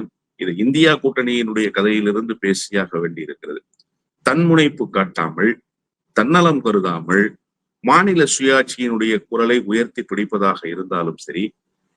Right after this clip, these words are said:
இந்தியாவினுடைய இறையாண்மையை பாதுகாப்பதாக இருந்தாலும் சரி, இந்தியாவினுடைய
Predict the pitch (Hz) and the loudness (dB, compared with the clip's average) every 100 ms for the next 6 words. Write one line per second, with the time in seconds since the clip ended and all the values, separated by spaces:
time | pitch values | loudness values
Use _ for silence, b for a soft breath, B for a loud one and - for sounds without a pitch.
0 | _ 131 170 202 202 180 147 131 139 123 | _ -2 0 4 4 4 2 0 0 0
1 | 117 147 147 139 123 110 92 101 120 113 | 2 2 0 -2 -4 -4 -4 -2 -2 -2
2 | 104 101 98 90 87 87 90 87 80 - | -4 -2 -4 -6 -8 -10 -6 -6 -6 -14
3 | - 90 - _ _ - 120 165 190 175 | -12 -12 -12 _ _ -4 -2 0 4 4
4 | 151 135 127 | 4 0 0